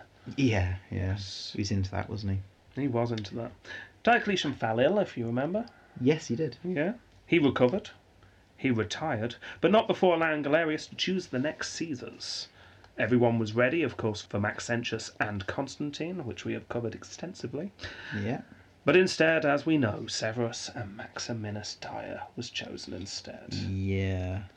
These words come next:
Speaker 1: To the shock and horror of
Speaker 2: Shock
Speaker 1: everyone.
Speaker 2: and horror. So there we go. He is now Caesar. Now, we've covered this ground a lot, haven't we?
Speaker 1: Yes.
Speaker 2: 'Cause it's, it's so overlapping at the moment, but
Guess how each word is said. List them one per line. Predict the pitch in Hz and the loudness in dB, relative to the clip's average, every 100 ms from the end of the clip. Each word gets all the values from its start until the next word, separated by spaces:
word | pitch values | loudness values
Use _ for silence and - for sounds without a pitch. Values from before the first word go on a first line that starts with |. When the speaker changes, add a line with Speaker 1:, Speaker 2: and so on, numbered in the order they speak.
| - | -16
Speaker 1:
To | - | -8
the | 101 | -2
shock | - 143 131 - | 0 0 -2 -4
and | 95 | -6
horror | - 104 98 95 | -2 -2 0 0
of | 95 | -2
Speaker 2:
Shock | - 117 107 | 0 0 2
Speaker 1:
everyone. | 95 113 | 0 -2
Speaker 2:
and | 110 113 | -4 -6
horror. | 113 110 113 117 117 - - - - _ | -6 -6 -4 -4 -6 -14 -20 -20 -20 _
So | - 117 | -10 -6
there | 120 135 147 | -2 0 0
we | 143 139 | -2 -4
go. | - 120 131 123 | -2 2 4 4
He | 107 - 139 | 0 -2 0
is | 147 143 | 0 -2
now | 131 135 139 139 | -4 -2 -4 -6
Caesar. | 139 - - 131 120 - - - - - | -6 -8 -6 -4 -6 -6 -10 -14 -8 0
Now, | |
we've | 147 202 - | 2 2 4
covered | 269 208 | 2 2
this | 104 - | -2 -2
ground | 113 107 | 0 0
a | 107 | 0
lot, | 107 113 - | -2 -2 -6
haven't | - 107 107 - | -8 -8 -8 -8
we? | - - - - - - - 143 | -8 -10 -14 -18 -20 -20 -16 -12
Speaker 1:
Yes. | 123 127 127 123 98 95 95 | -8 -6 0 2 4 2 0
Speaker 2:
'Cause | - | -2
it's, | 120 - - - | -2 -2 -4 -6
it's | - | -4
so | - 147 131 | 4 6 6
overlapping | - 135 120 110 117 107 - 117 117 | 2 2 2 0 -2 -4 -8 -8 -8
at | 117 | -2
the | |
moment, | 120 120 123 - | 0 0 -2 2
but | 247 123 - | 4 4 2